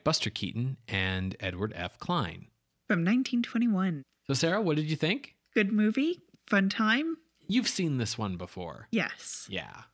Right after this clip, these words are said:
Speaker 1: I mean, I would ass-, there, it's your D V D. I would assume you've seen all of the ones on that D V D before.
Speaker 2: Yes.
Speaker 1: Yeah. That's a silly question.
Speaker 2: What did you think?
Speaker 1: Yeah, it's fun.
Speaker 2: Is this your first time?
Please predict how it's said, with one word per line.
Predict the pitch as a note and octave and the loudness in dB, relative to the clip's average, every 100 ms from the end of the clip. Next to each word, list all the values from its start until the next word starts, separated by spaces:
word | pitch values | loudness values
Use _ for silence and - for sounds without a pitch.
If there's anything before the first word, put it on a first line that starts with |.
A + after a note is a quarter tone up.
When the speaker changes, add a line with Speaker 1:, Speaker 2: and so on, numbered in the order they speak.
| _ | _
Speaker 1:
I | A#2+ | 2
mean, | B2+ | 4
I | B2 | 4
would | A#2 A2 | 4 2
ass-, | G#2 - | -2 -4
there, | A2+ A#2+ A2+ | -2 -2 -2
it's | B2 - | -4 0
your | D3 A#2+ | 0 2
D | A#2 | 0
V | |
D. | G#2 | 0
I | D#2+ | -2
would | E2+ | -4
assume | F2+ A2+ G2 | -2 0 0
you've | F2+ | -2
seen | G#2 F#2+ | -2 -2
all | F#2 F2+ | -2 -6
of | - | -12
the | - | -12
ones | - - A2 | -12 -12 -12
on | F#2 | -12
that | - - | -16 -18
D | G#2 | -20
V | F#2+ | -20
D | F#2+ _ | -20 _
before. | _ G2+ _ _ _ | _ _ _ _ _
Speaker 2:
Yes. | F#3+ F3+ - - - | 0 0 -2 -10 -6
Speaker 1:
Yeah. | A#2 F2 - - _ _ - | -4 -4 -8 -16 _ _ -8
That's | A2 F#2+ | -6 -6
a | - | -2
silly | A#2+ F#2+ | -2 -2
question. | - F2 - F2 G#2+ A2+ | -6 -10 -10 -10 -12 -8
Speaker 2:
What | B3 B3+ | -2 0
did | C4+ | 0
you | C#4+ | 0
think? | - - G#3 - _ _ - | -2 -6 -8 -14 _ _ -2
Speaker 1:
Yeah, | E4+ E4+ - _ _ | 0 0 -6 _ _
it's | E3 F#3+ - | -2 -2 -6
fun. | - G#3+ D#4+ A3 F2 _ _ _ _ - | -4 -2 0 -2 -6 _ _ _ _ 0
Speaker 2:
Is | G#3 | 0
this | F#3+ G3 G#3+ | 0 -2 0
your | A3+ | -2
first | - C4+ - | -2 -6 -4
time? | D4+ | -4